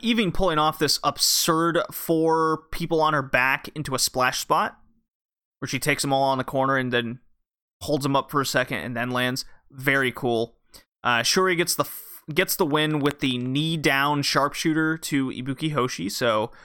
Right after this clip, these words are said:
I think if someone was to eat the pin, it should definitely be the, I guess, sixteen-year-old. <laughs> So very entertaining match.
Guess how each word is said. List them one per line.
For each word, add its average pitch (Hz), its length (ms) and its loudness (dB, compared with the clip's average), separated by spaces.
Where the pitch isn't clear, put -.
I 135 60 -2
think 135 340 -4
if 127 200 -6
someone 143 300 0
was 131 140 -2
to - 180 -6
eat 151 140 -8
the - 80 -2
pin, 139 320 -2
it - 160 -8
should 123 180 -6
definitely 127 320 0
be 127 200 -2
the, 120 340 -2
I - 40 -8
guess, - 240 -2
sixteen-year-old. 156 1080 0
<laughs> 466 60 -6
So 156 80 -2
very 208 400 2
entertaining 165 500 0
match. 120 380 0